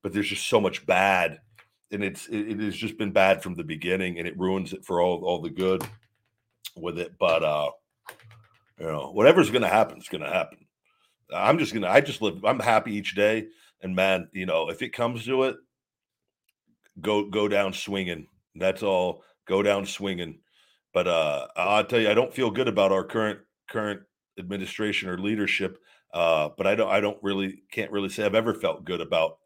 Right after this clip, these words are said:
any of it, 'cause I think the system is, is corrupt and horrible. I think there's good that can come out of it at times, but, um, I've always just tried to concern myself with sweeping my own porch.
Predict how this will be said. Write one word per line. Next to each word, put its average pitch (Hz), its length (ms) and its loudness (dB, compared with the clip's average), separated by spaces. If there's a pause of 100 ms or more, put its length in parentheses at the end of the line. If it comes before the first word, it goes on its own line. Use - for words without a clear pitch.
any 92 180 -4
of 85 140 -4
it, 101 80 -6
'cause 92 140 -8
I 87 80 -2
think 92 200 -6
the 82 80 -10
system 92 400 -6
is, 82 180 -10
is 87 160 -10
corrupt 95 440 0
and 78 120 -8
horrible. 98 520 0 (240)
I - 80 -2
think - 240 -6
there's 90 240 -4
good 98 180 0
that 85 160 -4
can 107 240 -4
come 90 220 -4
out 87 180 2
of 82 100 -4
it 85 60 -4
at 80 140 -10
times, 85 500 -6 (460)
but, 76 260 2
um, 71 300 -2 (280)
I've 95 160 4
always 104 240 2
just - 180 -6
tried 101 160 2
to 92 80 -2
concern 98 420 -4
myself 90 400 -2
with 92 100 -14
sweeping 98 320 -6
my 90 120 0
own 87 160 -2
porch. 98 500 -2